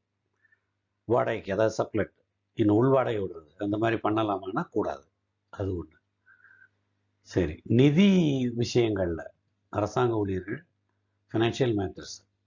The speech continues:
நிதி பண விஷயங்கள்ல எப்படி கவனமாக செயல்படணுங்கிறத பத்தியும் சில விதிமுறைகள் இருக்கு. அதை பத்தி பார்ப்போம். எந்த ஒரு அரசு ஊழியரும் தனக்கு ஒதுக்கப்பட்ட அரசு தங்கும் இடத்தை, அதாவது கவர்மெண்ட் குவார்ட்டர்ஸ்,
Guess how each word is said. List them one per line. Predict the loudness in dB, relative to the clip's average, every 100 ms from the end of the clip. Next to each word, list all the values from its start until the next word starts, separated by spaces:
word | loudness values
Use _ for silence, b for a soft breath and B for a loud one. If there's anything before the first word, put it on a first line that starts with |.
| _ -4
நிதி | 0 0 -4 -4
பண | -2 2
விஷயங்கள்ல | 0 0 -4 -4 -6 -6 -8 -8 _ _ _ _ _ _
எப்படி | -4 0 0
கவனமாக | 2 0 2 0 0 -2
செயல்படணுங்கிறத | -2 -4 -4 -4 -4 -6 -8 -12
பத்தியும் | -16 -12 -14 _ _ _
சில | -4 -2
விதிமுறைகள் | -2 -2 -2 -4 -8
இருக்கு. | -14 -14 -16 _ _
அதை | -8 -6
பத்தி | -8 -12
பார்ப்போம். | -16 -18 _ _ _ _ _ _ _ _ _ -20 _ _ _ _ _ _ _ _ _ _ _ 8 8 8 -6 _ _ _ _ _ _ _ -20 _ -18 B B 4
எந்த | 6 8
ஒரு | 6 4
அரசு | 0 0 0
ஊழியரும் | 2 2 0 0
தனக்கு | -2 0 0
ஒதுக்கப்பட்ட | 0 0 0 2 2
அரசு | 2 0 -2
தங்கும் | 0 0 0 -2
இடத்தை, | -4 -8 -12 -12 -8
அதாவது | -8 -6 -10 -10 -4
கவர்மெண்ட் | -2 -2 -4
குவார்ட்டர்ஸ், | -6 -6 -12 -12